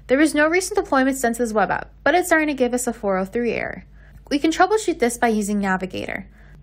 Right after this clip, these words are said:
Let's open the Diagnose and Solve Problems blade from your Azure Resource Dashboard and click on Navigator tile. Here we're gonna see a dependency graph showing the Azure dependencies of the app. When we click on Navigator Storage,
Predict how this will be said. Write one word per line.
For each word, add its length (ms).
Let's 280
open 340
the 60
Diagnose 400
and 80
Solve 200
Problems 300
blade 260
from 160
your 140
Azure 360
Resource 440
Dashboard 680
and 160
click 300
on 100
Navigator 500
tile. 440
Here 280
we're 60
gonna 220
see 320
a 140
dependency 540
graph 280
showing 300
the 160
Azure 280
dependencies 560
of 100
the 120
app. 240
When 100
we 80
click 240
on 140
Navigator 520
Storage, 520